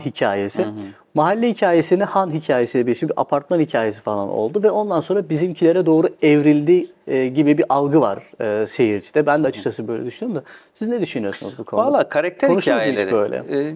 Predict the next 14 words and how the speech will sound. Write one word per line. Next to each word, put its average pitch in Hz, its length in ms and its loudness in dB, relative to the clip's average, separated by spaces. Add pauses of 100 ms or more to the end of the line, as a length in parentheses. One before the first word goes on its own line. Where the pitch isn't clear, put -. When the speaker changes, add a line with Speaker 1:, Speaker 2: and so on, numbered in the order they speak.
(120)
Speaker 2:
yani 254 280 0 (200)
konuşmuşuzdur. 220 760 -2
Çok - 260 -4
şu 185 140 0
anda 175 280 -2
spesifik - 500 -10
olarak 180 260 2
hatırlamıyorum 185 640 -2
ama 127 220 -2 (300)
karakter 208 440 0
hikayeleri 95 680 -2
aslında. 92 400 -6
Karakterleri 160 680 -2
çok 190 200 -6